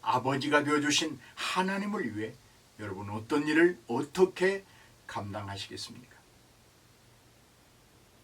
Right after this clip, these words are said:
"아니, 나는 누가 뭐래도 하나님을 위해서 이 일만은 꼭 이루어내고 말 거야" 라는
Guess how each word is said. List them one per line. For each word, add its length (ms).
"아니, 240
나는 300
누가 240
뭐래도 560
하나님을 840
위해서 440
이 480
일만은 580
꼭 480
이루어내고 840
말 520
거야" 640
라는 300